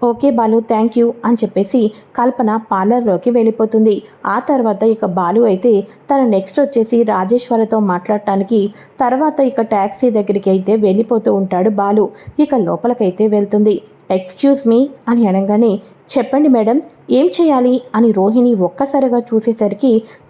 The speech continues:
కల్పన ఆ అమ్మాయిని చూసిన తర్వాత రోహిణికి నోట మాట రాదు. "నాకు ఫేషియల్ చేయాలి" అని అనగానే, "అవునా, కాసేపు వెయిట్ చేయండి, ప్యాక్ రెడీ చేస్తాను" అని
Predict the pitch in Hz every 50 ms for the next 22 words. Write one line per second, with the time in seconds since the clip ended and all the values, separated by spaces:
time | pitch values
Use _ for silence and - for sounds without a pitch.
0 | _ _ - - - 190 190 190 190 220 233 233 220 208 226 - - - _ _
1 | - - _ - 208 220 226 214 196 185 190 202 226 254 277 285 269 - 247 247
2 | - - 240 233 220 226 202 196 196 190 185 - 269 233 208 220 220 - - -
3 | - 220 202 202 214 233 247 262 262 254 226 196 196 233 240 226 202 180 196 208
4 | - 254 233 208 190 180 190 190 240 220 226 208 208 202 220 208 - - - -
5 | - - 240 247 240 233 - 233 277 285 - 185 190 196 - - 285 285 269 269
6 | 277 262 240 240 233 233 233 233 233 226 233 - - 240 262 269 240 208 196 202
7 | 214 208 208 214 240 247 233 214 214 - - - _ - - 240 247 240 233 226
8 | 214 214 - - _ - - - 285 285 277 277 254 202 - - 262 233 220 208
9 | 220 214 - - 254 240 226 220 214 220 202 - - - _ _ - - 254 302
10 | 349 - - 220 185 185 233 233 - 247 220 233 - 240 220 220 220 226 220 220
11 | - - - 226 247